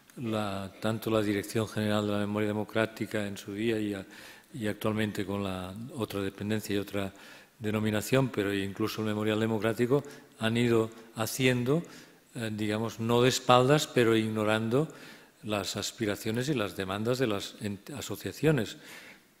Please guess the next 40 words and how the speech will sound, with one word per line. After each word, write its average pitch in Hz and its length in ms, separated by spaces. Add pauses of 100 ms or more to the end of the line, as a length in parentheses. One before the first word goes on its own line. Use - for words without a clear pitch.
Es, - 560
y 156 80
este 113 220
es 139 80
el 147 40
primer 107 280
paso 113 340
que 98 100
tratamos 104 420
de 104 80
dar 107 200 (320)
desde 117 380
la 98 120
nueva 98 520
Consejo 110 500
de 107 80
Participación 104 520
del 104 100
Memorial 101 340
Democrático. 98 640 (720)
Y 104 80
segundo, 127 640
e 170 160
inmediato, 117 760
es 120 140
la 143 100
necesidad 113 540 (340)
de 151 180
incrementar 113 640
las 160 160
dotaciones, 120 600 (140)
eh, 135 220
presupuestarias, 139 880 (640)
porque 117 280
hay 117 60
cosas 135 280
tan 117 260
banales 131 440
y - 20
tan, 110 260